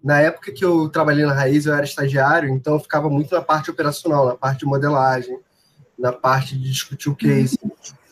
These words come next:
Hoje, na Davita, o trabalho é um pouquinho diferente, é um pouquinho mais complicado, digamos assim. Até porque hoje eu tô como analista. Então, hoje, por exemplo, eu pego um projeto desde o início, que é o quê?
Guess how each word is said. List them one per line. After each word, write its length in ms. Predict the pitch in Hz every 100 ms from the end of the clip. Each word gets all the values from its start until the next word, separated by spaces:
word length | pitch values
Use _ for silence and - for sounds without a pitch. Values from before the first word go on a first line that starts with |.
| - -
Hoje, 400 | 151 156 135 127
na 320 | 131 135 131
Davita, 520 | 131 143 135 147 147
o 240 | 160 156 151
trabalho 360 | 151 143 147
é 20 | 156
um 100 | 147
pouquinho 360 | 147 - 165
diferente, 580 | 165 143 180 156 131 -
é 20 |
um 60 | 127
pouquinho 360 | - 135 143
mais 320 | 143 143 - - _ _ _ _
complicado, 880 | - 147 151 170 - 131 120 120 113 _ _
digamos 360 | 131 127 135 135
assim. 400 | 143 - 127 110 _ _ _ _ _
Até 220 | - - 139
porque 240 | - -
hoje 220 | 151 151
eu 40 | 151
tô 100 | 147
como 200 | 156 156
analista. 640 | 156 151 139 131 - 113 - - -
Então, 600 | 135 - 131 131 135 135
hoje, 240 | 143 139
por 160 | 151 156
exemplo, 460 | 147 131 143 147 147
eu 40 |
pego 220 | 147 139
um 80 | 143
projeto 440 | 151 147 135 139 -
desde 220 | 147 151
o 40 |
início, 340 | 170 147 131 -
que 80 |
é 40 | 135
o 80 | 139
quê? 260 | - 113